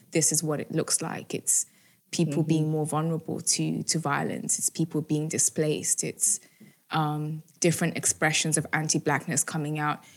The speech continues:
Speaker 1: even between Black people, you know?
Speaker 2: Mm-hmm.
Speaker 1: Um,
Speaker 2: Mm-hmm.
Speaker 1: and it's so important as part of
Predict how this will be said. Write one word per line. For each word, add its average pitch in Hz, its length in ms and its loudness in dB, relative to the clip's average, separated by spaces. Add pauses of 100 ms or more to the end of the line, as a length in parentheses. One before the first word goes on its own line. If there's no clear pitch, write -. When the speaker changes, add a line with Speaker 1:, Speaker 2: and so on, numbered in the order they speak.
(100)
Speaker 1:
even 190 320 8
between 170 320 4
Black 165 260 6
people, - 420 -4 (280)
you 165 80 0
know? 165 320 0
Speaker 2:
Mm-hmm. 156 580 2
Speaker 1:
Um, 160 340 4
Speaker 2:
Mm-hmm. 160 440 4 (800)
Speaker 1:
and 165 520 2 (840)
it's 170 180 2
so 165 220 6
important 160 640 0
as 160 140 -2
part - 280 0
of 156 360 -2